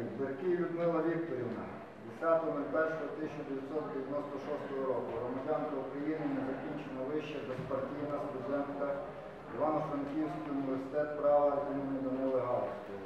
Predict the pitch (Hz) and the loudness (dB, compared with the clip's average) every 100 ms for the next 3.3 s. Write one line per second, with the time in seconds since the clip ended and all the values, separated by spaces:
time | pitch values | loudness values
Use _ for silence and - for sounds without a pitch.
0 | 110 147 139 143 151 151 151 151 147 151 | -6 -6 -4 -4 2 2 2 0 -2 -2
1 | 139 143 135 127 123 135 139 143 143 156 | -4 -2 2 2 0 -2 2 2 2 -4
2 | 147 127 107 131 147 143 123 135 131 - | -4 -6 -6 -6 -4 -4 -6 -4 -4 -6
3 | - 127 92 | -6 -4 -4